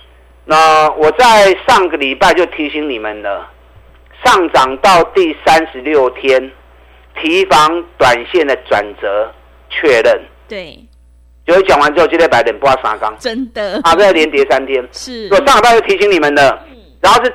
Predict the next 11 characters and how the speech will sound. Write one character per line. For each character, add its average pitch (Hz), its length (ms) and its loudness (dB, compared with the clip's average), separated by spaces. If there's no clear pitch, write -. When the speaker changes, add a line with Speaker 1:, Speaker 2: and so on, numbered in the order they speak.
Speaker 1:
涨 151 240 2
高 202 120 4
的 202 80 4
股 135 220 -4
票 165 240 4
都 165 140 2
卖 165 220 0
一 151 100 -4
堆 151 260 -4
啊， 151 280 2
找 170 120 2